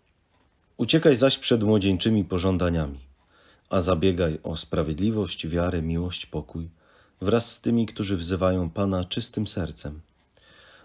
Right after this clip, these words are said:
Unikaj natomiast głupich i niedouczonych dociekań, wiedząc, że rodzą one kłótnie.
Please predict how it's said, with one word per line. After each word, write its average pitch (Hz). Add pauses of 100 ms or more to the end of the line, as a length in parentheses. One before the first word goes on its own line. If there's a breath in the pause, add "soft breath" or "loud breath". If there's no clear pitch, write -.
Unikaj 143
natomiast 90
głupich 101
i 104
niedouczonych 95
dociekań, 82 (520 soft breath)
wiedząc, 95
że 92
rodzą 113
one 110
kłótnie. 85